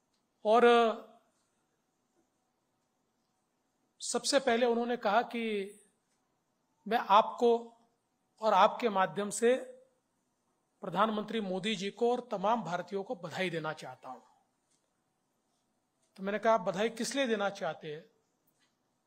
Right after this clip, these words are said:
उन्होंने कहा कि जो लूनर मिशन भारत ने किया और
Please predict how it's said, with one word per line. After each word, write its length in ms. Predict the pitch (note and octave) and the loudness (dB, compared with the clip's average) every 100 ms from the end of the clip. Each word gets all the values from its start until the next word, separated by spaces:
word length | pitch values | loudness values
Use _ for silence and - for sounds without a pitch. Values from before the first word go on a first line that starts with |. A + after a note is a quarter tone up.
| _ _ _ _ _ _ | _ _ _ _ _ _
उन्होंने 260 | G3 G#3+ A3+ | -6 0 0
कहा 380 | A3+ G3 A#3 A#3+ - - _ _ _ _ _ _ _ _ _ _ _ _ _ _ _ _ _ _ _ | 2 6 6 6 0 -16 _ _ _ _ _ _ _ _ _ _ _ _ _ _ _ _ _ _ _
कि 120 | A#3+ | -8
जो 520 | E3 A3 C4 C4 B3+ - - - _ _ - | 0 4 6 6 4 -8 -16 -20 _ _ -14
लूनर 380 | F#3+ A#3+ C#4 C#4 | -6 4 6 6
मिशन 460 | A#3 - F#3+ A2 - _ _ _ _ _ _ _ _ _ _ - | 4 0 -2 -4 -20 _ _ _ _ _ _ _ _ _ _ -16
भारत 380 | E3 G3 B3 B3 | 0 4 4 2
ने 100 | A#3+ | -4
किया 600 | A#3 G3+ E3+ D#3 - - _ _ _ _ _ _ _ _ _ _ _ _ _ _ | -2 -2 0 -2 -8 -20 _ _ _ _ _ _ _ _ _ _ _ _ _ _
और 460 | G#3 A3 C4+ C#4 | 4 6 6 4